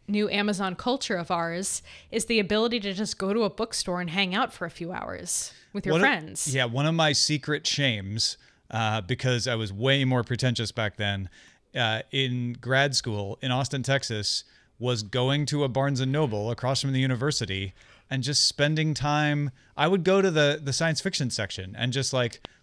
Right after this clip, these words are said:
Speaker 2: look at stuff. And occasionally I would buy a book, which I probably wouldn't have done had I not been drawn in there. But I was mostly drawn in there to sit in the comfy chair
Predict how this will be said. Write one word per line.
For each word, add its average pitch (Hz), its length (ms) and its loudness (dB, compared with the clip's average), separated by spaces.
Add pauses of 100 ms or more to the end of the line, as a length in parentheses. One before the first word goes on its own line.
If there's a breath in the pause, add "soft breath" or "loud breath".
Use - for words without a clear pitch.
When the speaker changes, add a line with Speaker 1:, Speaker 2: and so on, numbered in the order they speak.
Speaker 2:
look 131 260 0
at 120 120 -2
stuff. - 500 -6 (320 soft breath)
And 127 240 0 (100)
occasionally 320 640 4
I 190 40 10
would 190 160 6
buy 156 160 8
a 131 80 8
book, 135 380 2 (140)
which 151 160 2
I 170 60 4
probably 196 280 2
wouldn't 185 280 2
have 120 140 0
done 120 180 4
had 131 160 4
I 131 60 6
not 131 200 0
been 120 100 0
drawn 123 220 0
in 175 100 0
there. 127 100 2
But 123 140 0
I 151 40 6
was 160 140 0
mostly 180 300 0
drawn 156 200 -2
in 175 80 -4
there 160 120 -2
to 135 80 -2
sit 135 380 0
in 147 140 -4
the 151 60 -2
comfy 131 340 -2
chair 113 460 0